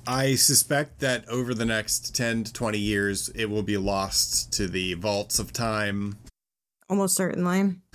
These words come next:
Speaker 1: Well, we hardly knew ye, Johnny Bravo, but
Speaker 2: <laughs>
Speaker 1: I don't necessarily think the world will end up worse for your <laughs> passing.
Speaker 2: Yeah, yeah, not necessarily.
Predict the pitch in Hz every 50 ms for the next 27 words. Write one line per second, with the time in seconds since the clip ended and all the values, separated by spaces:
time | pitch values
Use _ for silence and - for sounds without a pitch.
0 | - - - - - - - - - - - - 113 117 123 131 131 131 123 123
1 | 123 - - - - - - - - - - - - - - - - - - -
2 | - - - - - - - - - 160 131 123 123 127 123 120 104 135 143 143
3 | 147 135 135 135 131 123 117 113 107 107 101 98 98 98 95 92 92 92 92 -
4 | - - - - - - - 104 98 98 95 95 92 90 101 98 95 95 92 101
5 | 101 101 98 101 101 101 98 - - - - - _ _ _ _ _ - - -
6 | - - 101 98 - 190 - 240 - - - 233 220 - - - _ _ _ _
7 | _ _ - - - - - 117 120 117 127 131 131 131 131 - - - 131 127
8 | 131 120 - - 120 - 123 120 120 120 120 117 107 - 127 113 107 110 113 107
9 | 104 107 107 107 107 104 98 101 104 104 98 98 101 101 104 101 95 82 - 101
10 | 98 92 95 92 - - - 101 101 98 101 101 98 - - - - - - 117
11 | - - - - - - - - - - - - - - - - - - - 185
12 | 208 - - - - - - - - - - _ _ _ - 269 262 254 254 262
13 | 262 254 247 240 240 233 226 226 226 226 226 220 226 226 214 220 220 208 - 262
14 | 226 214 214 226 233 226 220 214 233 277 285 277